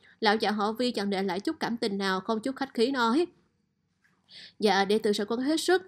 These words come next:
Hàng Lập thần sắc bình tĩnh trả lời, "Đương nhiên làm đệ tử tại luyện khí điện của chúng ta cũng không phải là không có lợi.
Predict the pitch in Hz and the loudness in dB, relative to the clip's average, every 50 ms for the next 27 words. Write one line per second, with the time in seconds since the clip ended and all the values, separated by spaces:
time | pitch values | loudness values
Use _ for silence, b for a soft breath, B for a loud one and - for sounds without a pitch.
0 | B B B B 262 233 226 220 214 214 - 220 220 - 320 320 - 220 202 196 | B B B B 0 0 2 2 0 0 -2 -2 -2 -2 -2 -2 0 0 -2 -2
1 | - 147 - - 180 214 240 233 220 208 202 196 - 233 285 277 262 254 262 254 | -4 -6 -4 -2 -2 0 0 0 2 2 2 2 0 0 -2 -2 -2 0 0 0
2 | 254 247 233 208 202 190 190 202 202 - 185 - - 196 202 202 196 190 190 - | 2 2 2 2 2 2 0 0 0 -2 -4 -4 -4 -2 -2 0 0 -2 -2 -2
3 | 233 285 302 247 180 - - 196 202 226 240 262 - 233 226 220 - 202 202 - | -2 0 2 2 0 0 -2 -2 -2 -2 -2 -2 0 -2 0 0 0 -2 -2 -4
4 | 269 - - 196 214 214 196 - 220 214 220 - 240 269 269 247 226 202 190 196 | -6 -4 -4 -4 -2 -2 -2 -2 -4 -4 -4 -4 -4 -2 -2 0 2 2 4 2